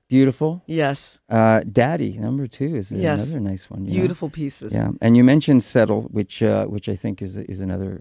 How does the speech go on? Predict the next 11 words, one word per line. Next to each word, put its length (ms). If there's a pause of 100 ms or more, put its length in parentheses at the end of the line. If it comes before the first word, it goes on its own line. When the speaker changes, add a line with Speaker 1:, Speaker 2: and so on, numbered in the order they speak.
Speaker 1:
beautiful 360
tune 280
as 160
well. 240 (460)
Um, 480 (420)
now, 440 (680)
uh, 320
what 340
do 120
you 100
hope 380